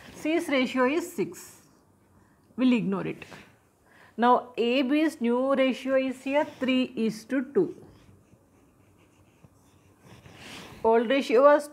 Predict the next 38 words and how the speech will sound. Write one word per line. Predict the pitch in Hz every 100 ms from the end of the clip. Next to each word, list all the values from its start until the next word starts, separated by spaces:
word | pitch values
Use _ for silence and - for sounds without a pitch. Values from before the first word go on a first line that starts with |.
| -
three | 254 240 254
is | 254
to | 294
two | 285 262
is | 277
to | 277 294
six. | 320 311
Now, | 285 262
new | 247 254
ratio | 262 262 285
is | 294
three | 294 262
is | 247
to | 180
two. | 190 - - -
Means | 285 320 196
just | 214 220 -
we | 311 339
are, | 330 -
we | 202 220
are | 214
eliminating | - 202 214 269 277 277 - 370 466 - - - _
C's | - - 269 294 370 220
ratio. | 180 175 - 185 151 - - - - _
So, | - 262 262 -
after | 214 233 - - 330 320 262
leaving | 202 208 208 285
this | 269 269 - - - -
C's | - 226 233 -
ratio | 180 160 - 208
six, | 208 202 196 - 262 427 - _ _ _
so | - 247
the | 208 220
ratio | 214 226 269 269
of | 277 226
A | 208 226 247
and | 247 220 165
B | 202 247